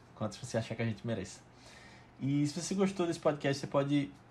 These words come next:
você pode falar com a gente sobre feedback sobre o episódio, comentários sobre o filme, até sugestões de próximos filmes lá no nosso grupo do Telegram.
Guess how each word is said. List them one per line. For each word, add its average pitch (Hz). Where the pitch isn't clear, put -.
você -
pode 185
falar 185
com 175
a 170
gente 160
sobre 151
feedback 156
sobre 151
o -
episódio, 135
comentários 143
sobre 139
o 131
filme, 135
até 151
sugestões 190
de 165
próximos 156
filmes 139
lá 143
no 165
nosso 170
grupo 151
do 190
Telegram. 151